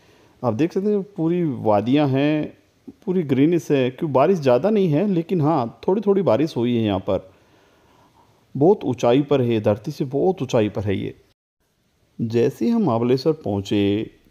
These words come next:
तो हमारा एक्साइटमेंट इतना बढ़ गया था कि हमने गाड़ी साइड में लगाई और छोटे बच्चे और पूरी फैमिली के साथ पहुँच गए।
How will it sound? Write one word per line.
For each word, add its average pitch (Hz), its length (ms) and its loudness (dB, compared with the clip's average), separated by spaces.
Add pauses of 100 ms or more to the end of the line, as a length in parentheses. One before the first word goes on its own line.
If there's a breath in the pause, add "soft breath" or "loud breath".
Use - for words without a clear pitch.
(140)
तो 143 100 -4
हमारा 131 360 0
एक्साइटमेंट 160 460 -4
इतना 139 180 -2
बढ़ 107 200 0
गया 117 220 2
था 123 160 -4
कि 127 140 -6
हमने 117 220 -2
गाड़ी 113 220 0
साइड 101 260 -4
में 127 120 0
लगाई 113 300 0 (640 soft breath)
और 123 120 -6
छोटे 135 340 -4
बच्चे 151 260 -2
और 160 100 0
पूरी 160 260 -2
फैमिली 139 280 -2
के 147 40 -4
साथ 165 240 -4
पहुँच 120 220 -4
गए। 120 300 -2